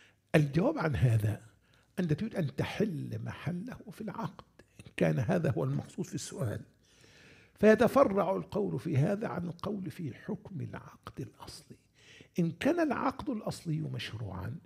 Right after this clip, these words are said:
جاز لك أن تحل محله، ويبقى النظر في المخالفة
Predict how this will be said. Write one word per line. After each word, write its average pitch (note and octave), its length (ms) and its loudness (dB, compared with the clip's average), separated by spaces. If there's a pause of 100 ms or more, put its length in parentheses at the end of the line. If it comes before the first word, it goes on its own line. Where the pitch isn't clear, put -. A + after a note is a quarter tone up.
(300)
جاز C3 200 2
لك C3+ 320 -6
أن A2 120 -10
تحل C3 360 -8
محله، G3 460 -10 (880)
ويبقى A3 420 8
النظر E3 480 2 (400)
في F#3 100 4
المخالفة F#3 720 4